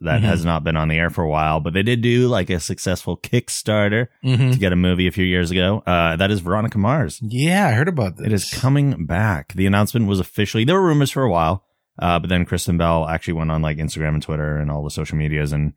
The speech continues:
Speaker 1: confirmed it for all of us marshmallows, because that is the name that is given to Veronica Mars fans.
Speaker 2: Uh, creative.
Speaker 1: Uh, so the complete series,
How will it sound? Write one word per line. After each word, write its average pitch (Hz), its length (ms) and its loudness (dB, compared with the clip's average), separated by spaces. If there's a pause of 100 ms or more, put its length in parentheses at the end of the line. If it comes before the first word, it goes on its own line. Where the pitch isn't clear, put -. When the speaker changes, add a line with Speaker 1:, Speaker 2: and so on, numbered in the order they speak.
(340)
Speaker 1:
confirmed 95 600 0
it 90 140 -2
for 87 180 -6
all 85 180 0
of 82 100 -2
us 78 160 -4
marshmallows, 78 720 -2
because 76 340 -4
that 76 200 -4
is 78 120 -2
the 78 120 -4
name 76 360 -4 (400)
that 80 100 -4
is 78 120 -4
given 78 260 -2
to 80 120 -2
Veronica 76 340 -4
Mars 73 260 -4
fans. 82 240 -4
Speaker 2:
Uh, 92 480 -6
creative. 82 500 -12
Speaker 1:
Uh, 85 500 2
so 104 480 4
the 101 100 2
complete 139 320 2
series, 113 760 2